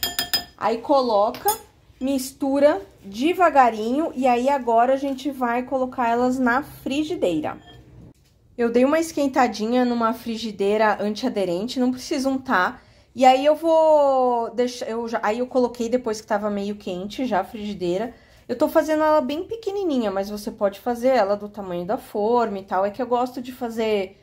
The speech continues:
panquequinhas, porque eu gosto de comer com romos, comer com geleia. Bom, vou virar e mostro aqui. Olha, eu virei...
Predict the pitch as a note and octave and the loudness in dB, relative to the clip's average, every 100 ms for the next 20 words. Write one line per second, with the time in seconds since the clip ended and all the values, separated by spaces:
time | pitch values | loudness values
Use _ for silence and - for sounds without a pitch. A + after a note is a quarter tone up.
0 | _ _ _ _ A#3 A3+ A#3+ A#3 A#3 A3 | _ _ _ _ -4 -2 -4 -2 -4 -2
1 | G3 - G#3+ G#3 G#3 - G3+ G3 F4 E4 | -4 0 2 2 -2 -4 -8 -6 -4 -2
2 | G#3+ C4 C4 A#3 G#3+ G#3 - G#3+ G#3 G#3 | 4 6 6 2 -2 -8 -10 -6 -6 -6
3 | B3 A3 G#3 - _ - G#3+ C#4+ C#4 G#3+ | -8 -6 -8 -14 _ -6 2 4 6 4
4 | A#3 B3+ A#3+ A3 G#3 F#3 - - _ _ | 4 4 2 0 0 -4 -6 -18 _ _
5 | _ G3+ C4 C4 C#4 A#3 A#3+ B3+ A3 A#3 | _ 0 0 2 2 4 4 2 2 0
6 | C4+ C4+ - - - _ _ _ _ - | -4 -6 -8 -14 -16 _ _ _ _ 0
7 | G3+ F3+ F#3+ G3 A3+ A#3+ B3 A3+ A3 A#3 | 2 2 0 2 2 4 2 2 4 4
8 | D4+ D#4 | 2 -6